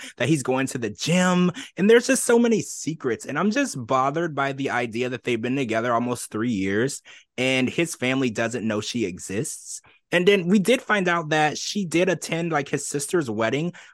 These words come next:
a really long time ago, but they don't even know her. And he, she was never really, like, officially introduced to them. And she was supposed to actually visit with his family, and he was gonna introduce her as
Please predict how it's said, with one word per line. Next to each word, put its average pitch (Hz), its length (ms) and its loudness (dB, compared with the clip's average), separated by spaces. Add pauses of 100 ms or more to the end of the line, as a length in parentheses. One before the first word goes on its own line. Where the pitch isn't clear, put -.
a 120 80 0
really 135 240 6
long 139 240 4
time 117 260 -2
ago, 156 220 2
but 135 240 0 (200)
they 143 160 2
don't 175 200 4
even 170 260 2
know 117 160 2
her. 180 280 0
And 127 200 -4
he, 143 100 -6 (100)
she 165 40 -2
was 139 200 0
never 135 280 0
really, 120 280 -2
like, 113 260 -4 (360)
officially 156 640 2
introduced 113 640 0
to - 80 -2
them. 202 260 4 (360)
And 165 280 2
she 262 200 4
was 294 120 4
supposed 185 500 2
to 175 140 0
actually 139 760 -2 (200)
visit 139 800 4
with 131 240 2
his 131 240 -2
family, 127 600 0
and 113 160 -2
he 156 100 2
was 160 140 2
gonna 165 180 0
introduce 120 640 -4
her 110 160 0
as 110 400 -2